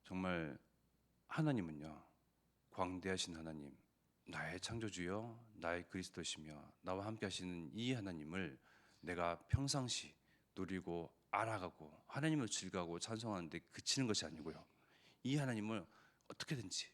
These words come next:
어떠한 수단이든지, 어떠한 방법이든지 그들을 살리고 증거하고 말하고, 그래서 뭐 이들이 눈이 가려워져서 못 볼 뿐이거든요.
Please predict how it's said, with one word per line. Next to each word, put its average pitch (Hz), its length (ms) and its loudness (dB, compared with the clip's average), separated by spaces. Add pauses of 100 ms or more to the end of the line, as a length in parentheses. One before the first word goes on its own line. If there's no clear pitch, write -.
(480)
어떠한 131 280 2
수단이든지, 127 760 0 (1120)
어떠한 117 300 2
방법이든지 90 800 0 (460)
그들을 85 480 -2 (440)
살리고 95 680 -2
증거하고 87 640 2
말하고, 80 760 0 (460)
그래서 98 180 -4
뭐 98 100 0
이들이 107 460 0 (300)
눈이 123 300 6
가려워져서 85 880 0 (320)
못 98 180 -2
볼 135 120 0
뿐이거든요. 107 560 -4